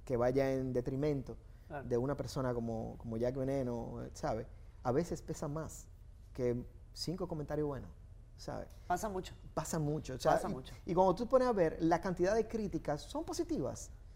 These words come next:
Speaker 1: la mayoría, pero hay sus negativas, que, ¿sabe? Pero bueno, la
Speaker 2: Pero
Speaker 1: gente
Speaker 2: tienen que estar allí también.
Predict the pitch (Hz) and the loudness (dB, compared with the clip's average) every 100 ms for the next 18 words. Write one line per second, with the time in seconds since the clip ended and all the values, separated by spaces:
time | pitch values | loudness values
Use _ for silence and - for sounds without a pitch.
0 | - - - 190 202 196 208 233 175 269 | -16 -6 4 6 6 6 4 4 4 8
1 | 294 320 311 - 247 240 233 233 269 233 | 8 8 4 0 -2 0 0 -2 -4 -4
2 | 208 180 170 147 - 269 - - 156 - | -2 -2 -2 -6 -6 -4 -2 -2 -4 -8
3 | - - - - - 226 226 233 208 208 | -16 -18 -18 -16 0 2 4 2 4 4
4 | 214 233 233 190 190 196 165 135 139 - | 4 2 0 0 2 4 4 2 -4 -6
5 | 151 - | -8 -10